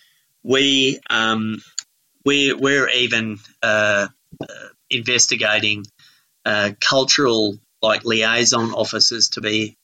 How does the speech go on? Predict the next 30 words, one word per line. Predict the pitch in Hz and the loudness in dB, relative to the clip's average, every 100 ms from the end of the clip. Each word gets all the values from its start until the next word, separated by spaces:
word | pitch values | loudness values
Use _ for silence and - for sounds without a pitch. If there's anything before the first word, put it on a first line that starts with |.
| - | -2
working | 117 113 107 110 101 | 2 2 0 -4 -2
with | 113 120 | -2 0
us | 110 101 147 - - - _ _ - | 0 2 4 4 4 0 _ _ -6
to | 123 | -4
help | 117 123 120 | 0 0 2
us, | 117 104 - - - _ _ _ | 0 2 4 4 0 _ _ _
um, | 113 110 107 107 - - _ _ - | -2 -2 -2 -6 -14 -20 _ _ -4
bridge | 120 123 113 - - - | 0 0 2 2 2 0
and | 110 107 | -2 -2
understand, | 120 120 113 - 117 110 113 110 107 - - _ _ _ - | -2 0 2 2 2 0 0 -2 -4 -12 -16 _ _ _ -6
uh, | 107 107 104 104 - - | -2 0 2 0 -2 -2
some | - - 113 117 117 - | 2 4 4 2 -2 -4
of | 107 | -4
the | 110 107 | -2 -4
cultures | - 123 113 127 110 98 - - - _ - | 0 0 2 0 2 4 4 2 -6 _ -4
that, | 117 - - | -4 -4 -4
um, | 117 110 107 110 - - _ _ _ _ - | -2 -2 -6 -10 -14 -20 _ _ _ _ -4
of, | 117 113 | -2 0
of | 123 113 | 0 0
the, | 123 117 113 | 0 2 2
the | - 113 | 0 0
workers | 113 120 139 113 | 2 0 0 -2
that | 113 | 0
are | 110 101 | 0 0
working | 101 120 123 139 | 0 0 0 -2
for | 113 135 | -2 0
us, | 143 180 - - - | 0 2 4 4 2
um, | - 113 113 117 117 - _ | 0 0 0 -2 -8 -16 _
just | - 139 - | 0 0 2
to, | 139 123 117 | 2 2 2